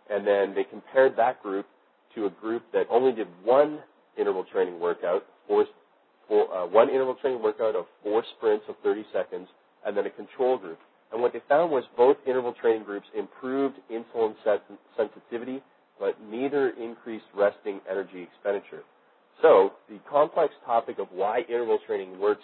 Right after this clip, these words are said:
for fat loss will continue, because this one showed it didn't boost energy expenditure after training or after the training period, um, but it did improve insulin sensitivity. But cardio does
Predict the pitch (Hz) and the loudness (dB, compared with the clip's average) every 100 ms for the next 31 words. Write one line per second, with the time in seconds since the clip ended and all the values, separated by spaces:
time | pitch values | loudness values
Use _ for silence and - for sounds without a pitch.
0 | - 87 - 127 127 95 98 - - - | -14 -18 -6 0 0 2 0 -2 -12 -16
1 | 92 - 151 147 101 101 95 - 123 - | -18 -6 -6 -4 -8 -8 -12 -10 -12 -12
2 | 113 - 104 95 123 151 143 104 - 101 | -10 0 0 0 -10 -14 -12 -16 -10 -8
3 | 98 92 87 82 95 92 87 104 101 _ | -8 -12 -18 -16 -10 -10 -8 -8 -8 _
4 | _ _ _ _ - 98 - - 95 98 | _ _ _ _ 0 0 -2 -4 -2 -2
5 | 98 _ _ _ _ 104 95 90 - 101 | -8 _ _ _ _ -2 2 4 2 -4
6 | 85 85 _ 117 117 110 95 87 87 _ | -14 -18 _ 0 0 -2 -6 -4 -4 _
7 | _ _ _ 92 92 90 85 _ _ 101 | _ _ _ -6 -6 -6 -14 _ _ -2
8 | 92 92 - 117 104 110 98 - 101 95 | -2 -2 -2 -2 -2 -10 -10 -12 -10 -10
9 | - 101 - 90 90 - 87 - - 104 | -4 -4 -4 -10 -10 -10 -12 -12 0 0
10 | 90 76 _ _ _ _ 95 90 - 113 | 0 -14 _ _ _ _ -4 -4 -2 0
11 | 110 107 104 101 | 2 4 2 0